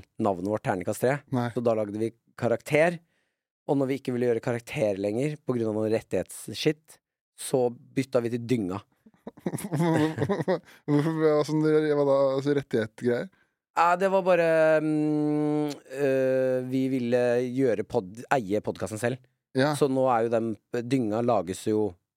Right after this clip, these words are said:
Speaker 1: er jo utenfor N R K. Altså, vi lagde det in-house. N R K eier Karakter.
Speaker 2: Ja, ok.
Speaker 1: Ja, og så ville vi eie på en måte rettighetene til, øhm, vårt eget produkt.
Speaker 2: Ok, ja, så hvis dere vil flytte Dynga nå, så har dere Dynga?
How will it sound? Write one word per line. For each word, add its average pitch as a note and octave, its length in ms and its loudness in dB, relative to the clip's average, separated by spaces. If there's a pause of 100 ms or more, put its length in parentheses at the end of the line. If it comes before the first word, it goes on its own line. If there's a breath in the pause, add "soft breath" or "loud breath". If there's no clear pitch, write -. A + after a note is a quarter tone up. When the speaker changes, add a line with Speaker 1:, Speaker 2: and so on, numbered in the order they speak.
Speaker 1:
er A#2 140 2
jo A2 260 0
utenfor G2+ 480 -2
N G2+ 160 0
R G2 80 -8
K. A2 120 0 (540)
Altså, C#3+ 220 2
vi C3+ 120 -4
lagde B2 280 -2
det B2 80 -6
in-house. A#2+ 540 -4 (680)
N C3 140 0
R A#2+ 80 -4
K A#2+ 180 0
eier G2 380 -4
Karakter. A2 400 -2 (720)
Speaker 2:
Ja, E3 300 2
ok. E3 100 0
Speaker 1:
Ja, D3 160 4
og C3+ 160 -2
så B2 220 0 (200)
ville A#2+ 300 -2
vi A2 380 -4 (400)
eie G#2 260 0
på A#2+ 80 -10
en A2 80 -2
måte G2 300 -2
rettighetene G2 680 -4
til, F2+ 260 -4 (540)
øhm, E2+ 1120 -4 (160)
vårt G2+ 160 -4
eget E2 180 -6
produkt. F#2 360 -8 (160)
Speaker 2:
Ok, D#3 160 2
ja, D#3+ 180 4
så D3+ 120 -4 (100)
hvis D3+ 180 -2
dere B2+ 180 4
vil B2 300 2
flytte B2+ 400 -2
Dynga A2+ 260 0
nå, A2 140 0
så A#2+ 120 -4
har A2+ 120 2
dere G#2 160 -2
Dynga? A2 240 -4